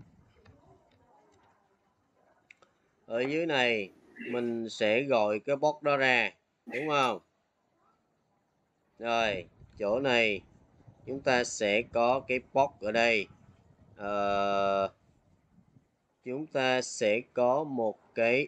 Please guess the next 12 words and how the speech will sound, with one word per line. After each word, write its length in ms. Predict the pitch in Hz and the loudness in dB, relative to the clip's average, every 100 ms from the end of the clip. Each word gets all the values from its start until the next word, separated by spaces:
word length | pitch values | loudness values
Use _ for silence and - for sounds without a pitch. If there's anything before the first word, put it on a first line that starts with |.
| - | -4
image. 800 | 110 107 104 104 113 123 120 104 _ - - _ _ _ _ _ _ _ _ _ _ _ _ _ _ _ _ _ _ _ _ _ _ 240 - - _ _ _ _ _ _ - _ - | -2 0 0 -4 2 4 4 -2 _ -20 -20 _ _ _ _ _ _ _ _ _ _ _ _ _ _ _ _ _ _ _ _ _ _ -20 -20 -20 _ _ _ _ _ _ -20 _ -16
Ừm, 480 | 117 113 110 107 104 | -10 -6 -4 -4 -4
chúng 220 | - 135 | -4 0
ta 140 | 131 | 2
sẽ 220 | 123 107 110 | 2 0 -2
chuẩn 300 | - 104 123 | -2 -2 0
bị 220 | 101 104 | 0 2
hai 260 | 127 120 | 2 2
cái 160 | 117 139 | 2 -4
hình 320 | 135 107 101 | -2 -2 -2
đi 120 | 107 | -2
ha. 240 | 127 123 | 2 2